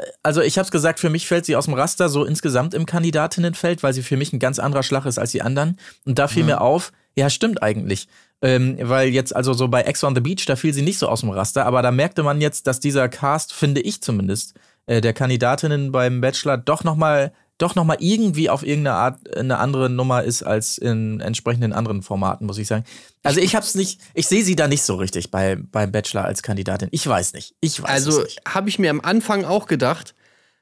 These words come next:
Speaker 3: aber dann im Lau-, Verlauf der Folge hab ich gedacht so, ey, danke, dass sie da ist.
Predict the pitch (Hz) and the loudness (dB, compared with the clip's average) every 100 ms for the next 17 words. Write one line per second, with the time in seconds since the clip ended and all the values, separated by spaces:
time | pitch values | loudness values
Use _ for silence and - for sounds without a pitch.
0 | _ - 151 156 147 143 135 - _ _ | _ -4 0 2 2 2 0 -4 _ _
1 | - 117 160 196 - 156 143 143 156 143 | -8 -2 0 0 0 0 0 0 0 2
2 | 165 165 147 131 160 180 143 151 - 139 | 0 -2 -6 0 2 2 2 0 -2 -2
3 | 147 - 139 147 156 143 147 175 170 147 | -4 -4 -2 2 2 2 0 0 0 0
4 | - 156 135 131 110 - | 0 0 2 2 0 -6